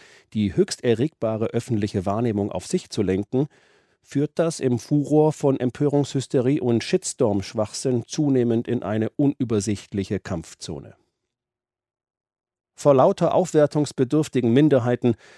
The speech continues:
lässt sich schließlich gar nicht mehr von der Mehrheit sprechen. Bald könnte es, überspitzt gesagt, eine Multigender,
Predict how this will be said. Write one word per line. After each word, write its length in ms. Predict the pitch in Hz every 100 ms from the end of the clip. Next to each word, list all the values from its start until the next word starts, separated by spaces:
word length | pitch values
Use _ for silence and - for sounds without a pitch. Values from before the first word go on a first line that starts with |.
| _
lässt 300 | - 110 -
sich 200 | - 95
schließlich 540 | - 120 143 - 135 -
gar 160 | 117
nicht 220 | 120 123 120
mehr 180 | 107
von 320 | 104 107 90 87
der 240 | 110 104 82
Mehrheit 420 | 113 147 107 87
sprechen. 420 | - - 78 - - _ _ - - - - -
Bald 420 | 107 143 - -
könnte 340 | 131 139 -
es, 300 | - 175 -
überspitzt 560 | - - - - 156 -
gesagt, 540 | 107 107 113 - -
eine 320 | - 113 98 -
Multigender, 1000 | 123 170 214 - 120 - 117 117 101